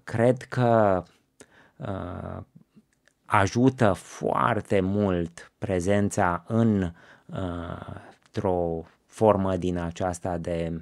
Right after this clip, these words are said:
salon, uh, la cunoașterea în-, filozofiei, ideologiei unei edituri. Uh, și, uh, dacă a rezultat asta,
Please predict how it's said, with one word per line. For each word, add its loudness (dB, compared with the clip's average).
salon, -2
uh, -10
la -4
cunoașterea 2
în-, -2
filozofiei, 4
ideologiei 4
unei -4
edituri. -8
Uh, -8
și, 0
uh, -6
dacă -2
a -2
rezultat -2
asta, 0